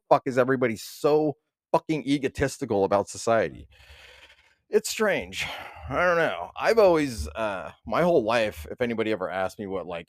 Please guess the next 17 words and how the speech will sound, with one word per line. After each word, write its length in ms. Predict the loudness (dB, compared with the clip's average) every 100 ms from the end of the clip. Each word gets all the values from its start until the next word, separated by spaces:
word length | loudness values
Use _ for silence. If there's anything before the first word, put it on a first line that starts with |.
| _ -8
ideology 1160 | -8 -8 -4 0 2 2 0 -4 -6 -6 -4
I 160 | -4 -4
would, 260 | -6 -6
uh, 300 | -4 -4 -6 -10 _
I 100 | -12
would 260 | -8 -8 -12
claim, 640 | -20 -8 -4 -2 -2 -4 -6
I 140 | -6
would 140 | -6
have 100 | -4
always, 500 | 0 0 -2 -6 -12 0
always 340 | 4 4 2
said 160 | -2 -6
I'm 160 | -4 -4
an 80 |
anarchist. 640 | -4 -4 -4 -10 -16 -16 _ _
Fucking, 460 | -14 -10 -10 -12